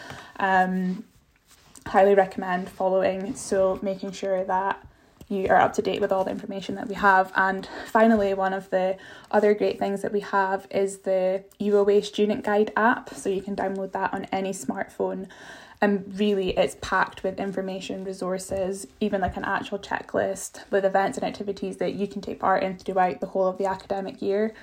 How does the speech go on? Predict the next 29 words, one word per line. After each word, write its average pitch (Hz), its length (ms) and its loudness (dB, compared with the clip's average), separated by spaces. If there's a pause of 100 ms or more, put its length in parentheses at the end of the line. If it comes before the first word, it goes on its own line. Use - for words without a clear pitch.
(440)
And 202 60 4
it's 196 100 2
also 208 240 6
got, - 160 2
like, 220 160 2
a 202 60 -2
really 190 180 -4
cool 190 220 -4
feature 190 440 -6
where 185 120 -2
you 190 180 -6
can, 190 380 -6
like, 180 420 -4 (200)
find 196 300 2
events 185 300 2
and 185 100 -6
activities 185 540 -6
and 180 160 -4
add 180 220 0
them 185 140 -4
to, - 100 -12
like, 175 180 -6
your 190 80 -2
personal 190 480 -8
calendar, 190 500 -4
like, 185 280 -4
on 175 100 -6
your 180 120 -6
phone, 196 420 -2